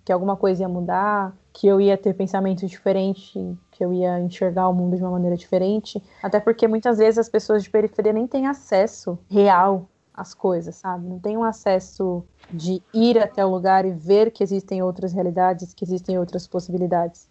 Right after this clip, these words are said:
Pra ela, as possibilidades que existem ou é o que tá no núcleo familiar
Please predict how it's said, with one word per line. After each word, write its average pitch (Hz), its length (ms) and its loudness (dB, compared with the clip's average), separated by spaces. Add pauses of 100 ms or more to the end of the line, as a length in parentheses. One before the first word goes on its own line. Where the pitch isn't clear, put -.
Pra 190 180 2
ela, 196 180 6
as 226 120 -2
possibilidades 220 560 0
que - 140 0
existem 220 580 -4
ou 240 240 4
é 226 180 4
o 220 60 -2
que - 120 -16 (100)
tá 190 360 -2 (220)
no 196 120 -10 (120)
núcleo 190 260 -2
familiar 196 800 2